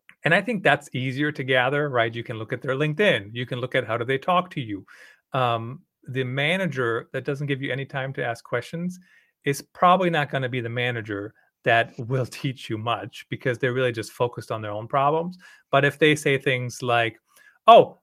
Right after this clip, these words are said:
how do you do that? Like, what's your philosophy?" And, like, you know, questions like that, that might be, um, whatever the opposite of a red flag is,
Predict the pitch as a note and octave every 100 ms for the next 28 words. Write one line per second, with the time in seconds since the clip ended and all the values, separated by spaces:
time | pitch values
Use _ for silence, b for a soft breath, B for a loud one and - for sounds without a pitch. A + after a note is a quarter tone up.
0 | _ - C#3+ D#3+ F#3 F#3+ G#3 A#3+ F3 B2
1 | A#2+ A#2 - C3+ D3 - E3+ E3 D#3+ D#3
2 | G3 G#3+ - D3 - A2+ G#2+ B2 C#3+ C#3
3 | - D#3+ C3+ A#2 - C3+ - C#3+ A#2+ B2+
4 | B2 C3 C#3+ F3+ - C#3 C#3+ C3+ B2+ -
5 | A#2+ A2 b b b _ C#3 A2 G#2 G2+
6 | A2 B2 F#3+ G3+ G#3+ A#3 E4 _ _ _
7 | - B2+ A2+ A2 A2 - - A2+ G#2 G2
8 | G#2 A2+ - F#2 F#2 A2 A#2+